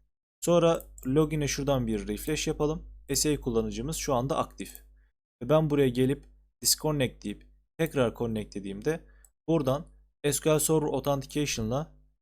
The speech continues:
ben giriş yapmak istiyorum. Kullanıcı adımız S A, şifremiz de bir diyorum ve connect diyerek bu şekilde sistem admin ile yetkilendirme yaparak giriş yapmış oldum. Peki biz kendimize özel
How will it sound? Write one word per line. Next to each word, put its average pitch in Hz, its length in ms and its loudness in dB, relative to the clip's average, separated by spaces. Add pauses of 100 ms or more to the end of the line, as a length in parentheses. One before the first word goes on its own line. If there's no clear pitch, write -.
(220)
ben 147 340 -2 (260)
giriş 117 280 -2
yapmak 107 320 -6
istiyorum. 147 440 0 (400)
Kullanıcı 135 360 2
adımız 107 320 -2 (100)
S 151 220 0
A, 160 40 -6 (380)
şifremiz 117 500 -2
de 107 160 -2
bir 147 220 2
diyorum 131 380 0 (220)
ve 127 140 -4
connect 139 440 0
diyerek 117 380 -2 (360)
bu 160 60 0
şekilde 127 580 -2 (180)
sistem 156 540 2
admin 117 340 0
ile 120 180 -2
yetkilendirme 117 680 -2
yaparak 147 420 0 (280)
giriş 135 280 2
yapmış 120 360 -4
oldum. 101 280 -4 (1700)
Peki 185 460 0
biz 170 280 0
kendimize 165 480 4
özel 127 440 4